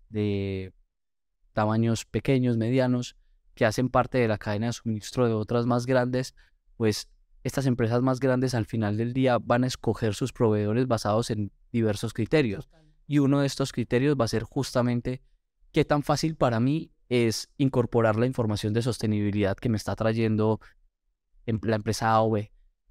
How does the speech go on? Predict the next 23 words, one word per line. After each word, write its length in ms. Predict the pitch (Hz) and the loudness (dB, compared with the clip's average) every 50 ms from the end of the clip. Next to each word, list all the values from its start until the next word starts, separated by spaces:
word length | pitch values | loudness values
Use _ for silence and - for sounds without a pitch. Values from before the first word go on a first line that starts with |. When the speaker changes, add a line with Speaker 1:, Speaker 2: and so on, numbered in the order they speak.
| _ - | _ -4
Speaker 1:
Y, 300 | 131 120 117 117 117 - | -2 0 0 0 -2 -2
y 100 | - 120 - | -4 -4 0
creo 300 | - 135 127 127 131 131 | 2 2 4 4 2 0
que 280 | - 147 127 117 113 | 0 0 0 2 2
esto, 540 | 110 104 - - - - 147 139 135 - _ _ _ _ _ _ | 0 -2 -4 -8 -4 0 0 0 0 -2 _ _ _ _ _ _
si 240 | - - - - 131 | -16 -6 0 2 2
eres 200 | 120 123 131 - | 2 2 0 -2
capaz, 460 | - 131 120 - 101 107 107 - - - _ _ _ _ _ _ _ _ | -4 -4 -2 0 0 0 0 -2 -8 -14 _ _ _ _ _ _ _ _
primero, 380 | - 123 117 120 117 127 147 147 | -4 -2 0 2 2 2 2 2
de 160 | 131 123 110 | 2 2 2
recopilar 500 | 104 101 - 104 95 117 107 104 110 110 | 0 0 -4 -4 -2 0 0 0 0 0
los 200 | 113 120 127 131 | 0 0 2 2
datos 460 | 131 113 107 - 127 131 - - _ _ _ _ _ _ _ _ _ | 2 2 2 0 -4 -4 -6 -8 _ _ _ _ _ _ _ _ _
con 160 | - 117 110 | -2 0 2
lo 80 | 104 98 | 2 2
que 120 | 101 98 | 0 -2
sea. 340 | - - 110 104 101 98 95 98 | -4 -2 -2 -2 -2 -2 -4 -2
Yo, 360 | 101 107 104 101 101 98 - _ _ _ _ _ | 0 0 2 2 0 -2 -4 _ _ _ _ _
obviamente, 320 | - 104 104 107 104 113 - | -10 -6 -4 -2 -2 -2 -2
soy 160 | - 107 107 | 0 0 0
un 80 | 110 | 0
convencido 560 | 107 113 104 101 95 95 95 - 104 104 104 107 | 0 0 0 0 -2 -4 -4 -4 -2 0 0 0
de, 200 | 104 98 92 | 0 -2 -2